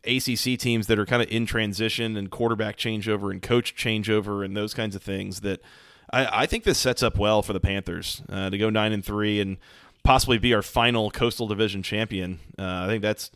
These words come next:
that's very much on the table. You know, we'll see what Miami is able to do in year one under Mario Cristobal, but, uh, I, I think this sets up nicely for the Panthers. And, and honestly, that's, that's a thought, is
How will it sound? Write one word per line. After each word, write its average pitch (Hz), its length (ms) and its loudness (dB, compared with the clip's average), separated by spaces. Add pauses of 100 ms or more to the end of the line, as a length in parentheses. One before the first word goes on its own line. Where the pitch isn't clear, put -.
that's - 180 -6
very 117 180 4
much 107 180 2
on 107 80 2
the 98 80 -2
table. 101 400 0
You 104 60 -2
know, 95 200 -4 (380)
we'll 143 80 4
see 165 140 6
what 147 160 6
Miami 135 320 6
is 123 100 2
able 123 140 4
to 113 80 4
do 113 180 2
in 113 100 0
year 110 140 0
one 104 240 0
under 104 400 -2
Mario 104 280 0
Cristobal, 98 520 0
but, 92 240 -2 (420)
uh, 110 380 0
I, 113 60 2
I - 20 4
think 127 140 2
this 110 100 -2
sets 120 240 2
up 98 140 0
nicely 104 320 -2
for 107 100 -6
the 90 80 -6
Panthers. 98 400 -4
And, 113 120 -4
and 120 140 -2
honestly, 139 320 2
that's, 123 320 0
that's 117 200 -2
a 117 60 -2
thought, 113 520 -4
is 101 400 -4